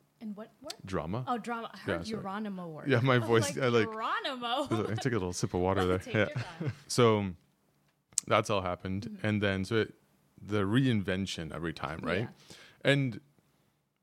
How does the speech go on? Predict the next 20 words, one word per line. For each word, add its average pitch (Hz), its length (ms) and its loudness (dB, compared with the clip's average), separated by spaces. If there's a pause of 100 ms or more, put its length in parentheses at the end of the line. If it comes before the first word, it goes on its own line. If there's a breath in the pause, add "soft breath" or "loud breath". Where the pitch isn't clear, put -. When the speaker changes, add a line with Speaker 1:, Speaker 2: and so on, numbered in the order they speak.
(120)
Speaker 2:
go-, 131 140 0 (140)
to 120 120 0
touch 139 280 0
on 110 120 2
one 98 100 2
of 92 60 0
your 85 80 0
questions 92 520 -2
for 90 240 -2
later, 85 540 0
I - 100 -10
Speaker 1:
Mm-hmm. 92 100 -2
Speaker 2:
guess 95 160 -6
is 87 100 -4
like 85 120 -2
a 82 40 -6
preview 95 380 -2
for - 120 -6
that, - 200 0 (100)
that 98 280 4